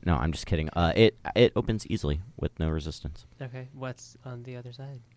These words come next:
Speaker 1: You see another hallway leading down, and you see another door in another room beyond.
Speaker 2: Huh. Okay.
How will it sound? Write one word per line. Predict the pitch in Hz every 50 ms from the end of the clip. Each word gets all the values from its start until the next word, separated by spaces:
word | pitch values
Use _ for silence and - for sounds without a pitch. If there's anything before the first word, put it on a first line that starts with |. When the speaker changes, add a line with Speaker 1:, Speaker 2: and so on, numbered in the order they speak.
| - - -
Speaker 1:
You | - 113 101 90
see | - - 98 95
another | 90 85 85 82 80 87 82
hallway | - 82 80 82 85 90 87
leading | 85 82 76 76 73 71 67
down, | - 65 67 78 101 127 127 - - - - - _ _ _ _ -
and | 80 78 73 69 67 69 69 -
you | 73 71 69 67 69 71 69 69 76 73 - - - - -
see | - - 78 76 76 78 71 - _ - - - _ _ _ _ _ - - - - - -
another | - 107 95 85 78 90 87
door | 69 82 73 80 92 98 - - -
in | - 78
another | 76 73 73 73 69 78
room | 73 76 76 73 78 76
beyond. | - 90 87 80 69 67 - - - - - _ _ _ _ _ _ _ _ _ _ _ _ -
Speaker 2:
Huh. | - 123 - - - - _ _ _ _ _ _ _ _ _ _ _ _ _ _ _ _ _ _ _ _ _ _ _ _ _ _ - _ - - - 143
Okay. | 127 123 127 120